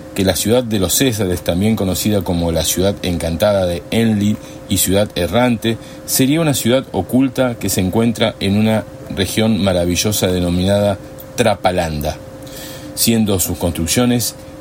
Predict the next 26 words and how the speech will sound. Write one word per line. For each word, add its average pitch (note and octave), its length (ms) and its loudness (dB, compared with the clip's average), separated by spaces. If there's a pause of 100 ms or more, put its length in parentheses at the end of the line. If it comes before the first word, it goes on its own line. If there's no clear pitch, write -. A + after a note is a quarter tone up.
invisibles C3+ 800 2
a F#2+ 100 2
los F2+ 220 0
ojos G#2 280 0
del E2+ 140 0
visitante G#2+ 720 0
en F2+ 180 0
busca F#2+ 240 0
de F#2 180 2
tesoros E2 460 -2
materiales. D#2 680 -4 (1040)
En G2 140 2
las F2 100 0
crónicas A#2+ 680 0 (260)
antiguas G#2 640 0
de, E2+ 360 -4
se - 180 -2
describe G2+ 520 0 (340)
a F2 100 2
sus - 200 -4
habitantes A#2+ 560 0
como F#2+ 360 0
hombres F#2+ 340 0
blancos B2 580 0 (300)
que - 100 -4
conocían A#2 600 2